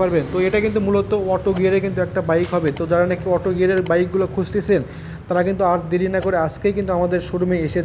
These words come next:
দেখে শুনে আপনার স্বপ্নের বাইকটা অনেকটাই ডিসকাউন্টের মধ্যে আমাদের এখান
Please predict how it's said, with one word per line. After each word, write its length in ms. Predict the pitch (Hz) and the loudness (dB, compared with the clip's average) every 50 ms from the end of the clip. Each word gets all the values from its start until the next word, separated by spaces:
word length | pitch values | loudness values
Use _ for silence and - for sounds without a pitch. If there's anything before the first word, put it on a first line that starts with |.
| 160 165 | 0 -2
দেখে 200 | 160 165 185 170 - | 0 0 -2 -2 -2
শুনে 180 | 190 202 202 180 135 - - - - - - - 160 | 0 0 0 0 0 -2 -8 -12 -12 -12 -8 -6 -6
আপনার 260 | 156 - - 180 170 165 - | -6 -2 -2 -2 -2 0 0
স্বপ্নের 380 | 175 170 170 - - 185 175 175 165 | -2 -2 -2 -2 -2 0 0 2 2
বাইকটা 340 | 170 175 180 180 - - 202 170 165 175 | 2 2 0 -2 -2 0 0 0 2 0
অনেকটাই 400 | 175 180 185 185 - - 202 175 143 139 | 0 -2 -2 -4 -2 -2 0 0 0 -2
ডিসকাউন্টের 600 | 160 165 147 - - 185 170 175 180 196 208 202 196 190 | -4 -4 -4 -2 0 0 2 2 2 2 0 0 0 -2
মধ্যে 260 | 196 180 180 202 190 139 - - - - - - 156 | -4 -2 2 2 2 2 2 -2 -10 -16 -12 -8 -6
আমাদের 240 | 165 175 175 185 180 175 160 | -2 0 0 2 2 2 0
এখান 160 | 175 175 | 0 -2